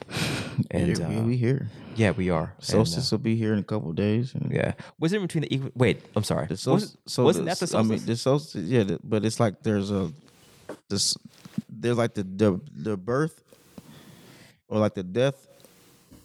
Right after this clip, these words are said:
Speaker 1: the lowest point of the sun.
Speaker 2: Yeah.
Speaker 1: The twenty-first, and then the twenty, around the twenty-fifth is usually when the sun goes back into, like,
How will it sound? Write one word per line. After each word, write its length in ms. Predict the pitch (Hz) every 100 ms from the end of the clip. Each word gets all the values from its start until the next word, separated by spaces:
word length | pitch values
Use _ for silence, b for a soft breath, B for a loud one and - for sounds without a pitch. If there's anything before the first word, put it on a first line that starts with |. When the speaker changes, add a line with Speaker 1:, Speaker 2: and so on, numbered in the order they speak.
| _ -
Speaker 1:
the 100 | 104
lowest 400 | 107 113 117 -
point 280 | - 120 -
of 120 | 107
the 100 | 110
sun. 460 | - 117 123 139 -
Speaker 2:
Yeah. 200 | 151 113 - _ _
Speaker 1:
The 100 | 101
twenty-first, 680 | - 107 101 110 117 127 -
and 140 | 90
then 80 | 90
the 60 | 87
twenty, 240 | - 65 -
around 320 | 98 95 90
the 60 |
twenty-fifth 420 | - 104 101 113 85
is 120 | 98
usually 220 | 95 92
when 180 | 90 87
the 60 | 87
sun 380 | - 95 92 90
goes 220 | 92 87
back 280 | 87 92 92
into, 240 | 87 101
like, 400 | 92 92 90